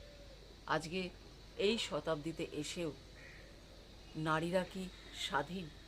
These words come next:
প্রশ্ন কিন্তু থেকেই যায়, অথচ আমরা ঘটা করে নারী দিবস পালন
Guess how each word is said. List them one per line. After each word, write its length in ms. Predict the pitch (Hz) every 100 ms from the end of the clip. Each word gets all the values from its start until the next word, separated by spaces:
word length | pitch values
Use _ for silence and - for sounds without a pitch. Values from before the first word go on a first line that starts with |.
| - - - - - - - - - - -
প্রশ্ন 360 | 220 226 - 233
কিন্তু 380 | 226 202 - 214 - - - - -
থেকেই 320 | 190 - 180
যায়, 300 | 143 113 85 - - - - - - -
অথচ 460 | 185 208 - 277 277
আমরা 340 | 247 226 220 214
ঘটা 400 | - 165 165 196
করে 280 | 196 196 131 - - - - - -
নারী 460 | 151 156 165 180 165
দিবস 340 | 151 147 165 175 -
পালন 260 | 131 127 123